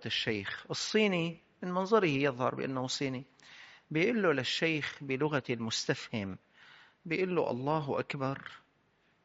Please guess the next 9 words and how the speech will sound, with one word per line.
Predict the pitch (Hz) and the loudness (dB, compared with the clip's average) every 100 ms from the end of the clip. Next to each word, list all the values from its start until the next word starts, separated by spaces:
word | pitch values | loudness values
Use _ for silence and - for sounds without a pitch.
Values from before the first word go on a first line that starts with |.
| _ _ _ _ _ _ _ - _ _ _ - - | _ _ _ _ _ _ _ -20 _ _ _ -20 -6
يعني: | 135 139 139 139 | -4 -2 -6 -4
"هل | 165 | -2
أنت | 156 - | -2 -2
مسلم؟ | 120 117 - 117 120 143 _ _ _ _ _ - | -2 -2 -2 -4 -6 -10 _ _ _ _ _ -8
أنت | 143 135 | -2 0
من | 113 | 0
جماعة | 127 139 120 - | 2 4 4 0
الله | 107 113 113 | 0 0 0
أكبر؟" | 110 123 120 | -4 -6 -8